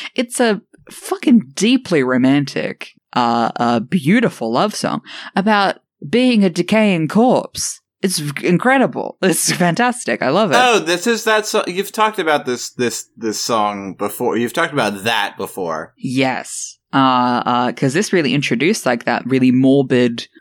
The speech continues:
Speaker 1: uh, uh, energy that Hosier sometimes brings to his songs. Uh, yeah, it's a fantastic song. I highly recommend listening to it. It's a, it's the only duet, and it's a very beautiful one, uh, on his album. Uh, and it's just about, like, these two corpses,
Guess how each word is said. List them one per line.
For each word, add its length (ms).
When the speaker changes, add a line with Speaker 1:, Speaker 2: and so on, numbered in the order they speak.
Speaker 1:
uh, 340
uh, 340
energy 560
that 180
Hosier 360
sometimes 500
brings 360
to 100
his 200
songs. 500
Uh, 320
yeah, 340
it's 220
a 60
fantastic 640
song. 320
I 140
highly 280
recommend 340
listening 340
to 140
it. 60
It's 140
a, 60
it's 160
the 120
only 260
duet, 380
and 100
it's 140
a 40
very 200
beautiful 400
one, 280
uh, 280
on 220
his 280
album. 520
Uh, 440
and 300
it's 220
just 240
about, 380
like, 220
these 260
two 380
corpses, 1040